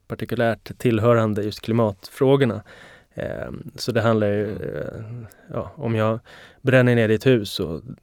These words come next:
Speaker 1: din släkting, familjemedlem dör, hur kompenserar jag den?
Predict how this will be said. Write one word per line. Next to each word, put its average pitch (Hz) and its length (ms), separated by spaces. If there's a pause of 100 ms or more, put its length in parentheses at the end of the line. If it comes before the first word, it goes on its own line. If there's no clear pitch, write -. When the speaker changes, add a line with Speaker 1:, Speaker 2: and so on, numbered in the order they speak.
(100)
Speaker 1:
din 95 300 (680)
släkting, 113 600
familjemedlem 107 720 (120)
dör, 92 360 (220)
hur 113 360
kompenserar 104 560
jag 120 140
den? - 200